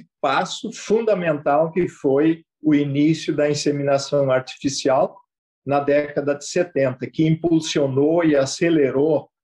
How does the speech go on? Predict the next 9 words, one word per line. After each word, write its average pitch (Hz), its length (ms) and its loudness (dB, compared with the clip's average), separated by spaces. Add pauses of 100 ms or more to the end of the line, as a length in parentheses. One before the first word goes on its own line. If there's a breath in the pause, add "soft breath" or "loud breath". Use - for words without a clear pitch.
(140)
tremendamente 147 1200 -2
toda 151 260 0
essa 135 220 -2
transformação. 127 960 -2 (380)
Então, 135 220 0
foi 151 360 0
realmente 147 680 2
um 127 120 -2
marco 143 560 -2